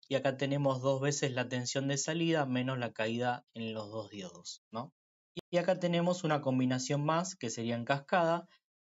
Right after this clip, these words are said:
que fíjense que la tensión de salida es menos N veces la tensión de entrada. Pero bueno, qué sé yo,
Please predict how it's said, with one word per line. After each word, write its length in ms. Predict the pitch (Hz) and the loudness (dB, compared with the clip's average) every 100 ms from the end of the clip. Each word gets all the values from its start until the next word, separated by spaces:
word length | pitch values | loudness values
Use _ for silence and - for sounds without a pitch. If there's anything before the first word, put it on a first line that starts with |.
| _ | _
que 120 | 120 | -6
fíjense 580 | - 135 131 123 - 135 | -4 -4 -2 -2 0 0
que 140 | 135 | 0
la 180 | 123 113 | 0 0
tensión 380 | 120 117 - 147 | -2 -2 0 0
de 100 | 143 | 0
salida 520 | - 156 160 143 131 | 0 0 2 2 2
es 260 | 139 - - | 0 -4 -6
menos 520 | 131 135 139 156 151 131 | -2 2 2 0 0 0
N 260 | 123 123 | 0 0
veces 480 | 120 127 127 147 143 | 0 0 0 -2 -2
la 160 | 120 107 | -4 -4
tensión 400 | 113 113 123 120 | -6 -4 -4 -2
de 80 | 110 | -4
entrada. 480 | 104 95 80 - _ _ _ _ _ _ _ _ | -4 -6 -8 -14 _ _ _ _ _ _ _ _
Pero 200 | 247 135 | 0 2
bueno, 240 | 113 107 | 0 -2
qué 80 | 117 | -6
sé 100 | - | -4
yo, 240 | 110 95 | -6 -8